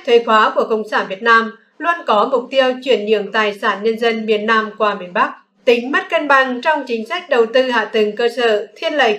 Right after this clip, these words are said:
cho miền Bắc, nhưng sử dụng tiền thuế của miền Nam là một ví dụ điển hình. Và kính thưa quý vị, với não trạng duy ý chí của họ, Cộng sản Việt Nam hoàn toàn không hiểu rằng trong tâm thức của đại khối dân tộc Việt không hề tồn tại ý niệm kỳ thị Nam Bắc.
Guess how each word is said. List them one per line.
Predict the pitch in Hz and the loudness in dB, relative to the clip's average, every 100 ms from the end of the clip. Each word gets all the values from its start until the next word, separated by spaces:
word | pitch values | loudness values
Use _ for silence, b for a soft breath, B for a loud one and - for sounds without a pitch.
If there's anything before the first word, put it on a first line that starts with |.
| - | -2
cho | 214 | -4
miền | 202 190 | -4 0
Bắc, | 262 330 - b b - | 0 -2 -10 b b -12
nhưng | 330 320 311 | -10 -10 -6
sử | 254 | -4
dụng | 233 240 214 | -2 -4 -2
tiền | 247 233 220 | 2 2 2
thuế | 202 220 | 0 0
của | 240 | 0
miền | 202 208 | -2 2
Nam | 240 233 220 | 2 2 -4
là | 269 262 | 0 0
một | 254 247 220 | 2 -2 -2
ví | 214 214 247 | -2 -2 -4
dụ | 240 | -6
điển | 202 175 | -4 -4
hình. | 196 202 196 _ _ _ _ _ - | -6 -8 -10 _ _ _ _ _ -4
Và | 247 226 202 | 0 0 -2
kính | 220 254 | -6 -6
thưa | 247 220 208 | 0 0 0
quý | 311 | -4
vị, | 254 220 196 _ _ _ 220 | -2 -2 -2 _ _ _ -2
với | 247 247 | 2 2
não | 294 247 269 | 4 4 4
trạng | 294 240 220 | 4 4 2
duy | 214 269 | -4 -2
ý | 233 226 | -2 -2
chí | 226 214 254 | -2 -2 2
của | |
họ, | 240 233 214 - b b | 4 4 2 -4 b b
Cộng | 320 269 254 | 0 0 2
sản | 262 202 | 0 0
Việt | 214 | 0
Nam | 285 285 269 | 2 2 2
hoàn | 269 240 240 | -2 -2 -2
toàn | 226 214 | -2 -2
không | 208 247 | -6 -6
hiểu | 240 190 | -4 -2
rằng | 214 214 208 b b b | 0 0 -4 b b b
trong | - 277 254 | 0 0 2
tâm | 262 240 | -2 -2
thức | 330 359 - | -4 -8 -2
của | 233 | 0
đại | 233 226 | 2 2
khối | 220 220 208 311 | 0 0 2 0
dân | 285 | -4
tộc | 262 226 - | -2 -4 0
Việt | 226 208 - | 0 0 -2
không | 370 349 | -4 -4
hề | 302 254 | 0 2
tồn | 220 240 220 | 4 2 0
tại | 233 220 202 | 2 2 0
ý | 254 | -4
niệm | 262 226 196 - | -2 -2 -2 -4
kỳ | 226 208 214 | -2 -2 -6
thị | 208 190 | -8 -6
Nam | 196 | -4
Bắc. | 208 294 | 0 0